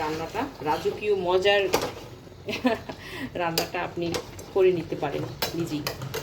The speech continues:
এটা বাইরের রেস্টুরেন্টের চাইতে অনেক বেশি মজা, যেহেতু এটা আমি ঘরে রান্না করেছি। তো যাই হোক, এখানে কোনো ফাঁকিঝুঁকি ছিল না। রেস্টুরেন্টে অনেক রকম ফাঁকিঝুঁকি দেওয়া হয়। আসলে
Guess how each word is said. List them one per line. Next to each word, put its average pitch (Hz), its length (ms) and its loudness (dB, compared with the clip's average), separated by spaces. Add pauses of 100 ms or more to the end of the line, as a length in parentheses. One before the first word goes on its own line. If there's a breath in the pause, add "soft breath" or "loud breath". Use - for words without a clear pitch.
(840)
এটা 196 160 4 (260)
বাইরের 190 360 4 (100)
রেস্টুরেন্টের 220 1400 -2
চাইতে 175 260 4 (100)
অনেক 175 140 4 (100)
বেশি 180 160 2 (120)
মজা, 151 220 2 (100)
যেহেতু 175 280 0
এটা 175 140 -2
আমি 170 80 0 (100)
ঘরে 175 260 4
রান্না 156 300 2
করেছি। - 320 0 (1080)
তো 185 60 0 (120)
যাই 190 220 6
হোক, 202 100 2 (100)
এখানে 202 260 2
কোনো 240 200 4
ফাঁকিঝুঁকি 196 540 0
ছিল 190 140 0 (100)
না। 202 60 6 (120)
রেস্টুরেন্টে 180 500 4 (100)
অনেক 165 220 0
রকম 175 200 0 (220)
ফাঁকিঝুঁকি 185 520 -4
দেওয়া 147 220 4
হয়। 143 220 2
আসলে 175 200 -2